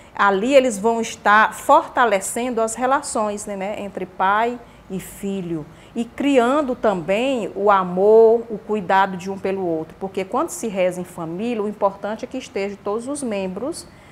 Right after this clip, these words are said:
da família. Mas caso não esteja, falte alguém, a leitura ela pede que a gente coloque aquele que faltou nas intenções, né? Eu rezar por aquela pessoa, não só por um membro da família, mas por alguém conhecido,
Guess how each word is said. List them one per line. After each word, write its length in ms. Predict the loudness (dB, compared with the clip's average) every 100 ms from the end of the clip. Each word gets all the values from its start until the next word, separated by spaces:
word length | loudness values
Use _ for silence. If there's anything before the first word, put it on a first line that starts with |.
| -20
da 180 | -2 -2
família. 580 | 0 -2 -2 -2 -6 -8 -12 -20 -6
Mas 260 | 0 0 0
caso 420 | 2 4 4 0
não 180 | -2 -2
esteja, 580 | -4 -4 0 0 -2 -8
falte 500 | 2 6 6 6 2
alguém, 640 | 0 0 -2 0 0 -4 -10 -20 -16 0
a 100 | 4
leitura 600 | 6 4 2 2 6 6
ela 160 | 6
pede 480 | 4 4 4 2 -2
que 100 | 2
a 120 | 2 2
gente 320 | 0 -4 -6
coloque 640 | 2 4 6 6 6 4
aquele 260 | -2 -4 -8
que 120 | -10
faltou 720 | -6 -4 -4 2 4 6 4 -4 -16 -4
nas 240 | -2 0
intenções, 880 | -2 -2 -4 -2 0 0 -2 -8 -12 -18 -12
né? 180 | -6 -2
Eu 120 | 0
rezar 460 | 2 2 2 2 0
por 120 | -2
aquela 260 | -2 -2 -4
pessoa, 500 | -6 -8 -6 -4 -4
não 220 | -6 -4
só 220 | 2 2
por 260 | 2 -2 -2
um 60 |
membro 360 | 0 -2 -2 -2
da 140 | -4
família, 500 | -4 -6 -6 -4 -4
mas 240 | -2 -4 -2
por 140 | 2
alguém 360 | 2 2 -2 -4
conhecido, 800 | -4 -6 -6 -8 -6 -6 -8